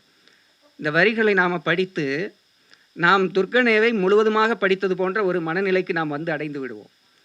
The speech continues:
ஆனால் இந்த வரிகளை எழுதுவதற்கு துர்கனேவை முழுவதுமாக படித்து ஐயா அந்த வரியை பதிவு செய்திருப்பார்.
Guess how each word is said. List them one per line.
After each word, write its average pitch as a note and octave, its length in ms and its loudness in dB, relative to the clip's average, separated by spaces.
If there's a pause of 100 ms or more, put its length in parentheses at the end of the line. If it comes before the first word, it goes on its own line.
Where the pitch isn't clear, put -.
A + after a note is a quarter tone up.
(400)
ஆனால் F#3+ 520 2 (520)
இந்த F3 260 0
வரிகளை G#3+ 460 2
எழுதுவதற்கு F#3+ 600 2
துர்கனேவை F#3+ 540 0
முழுவதுமாக G3+ 600 2
படித்து F#3 420 0
ஐயா F3+ 240 2
அந்த D#3+ 160 -2
வரியை D#3+ 280 -2
பதிவு D#3 340 -8
செய்திருப்பார். A2+ 540 -12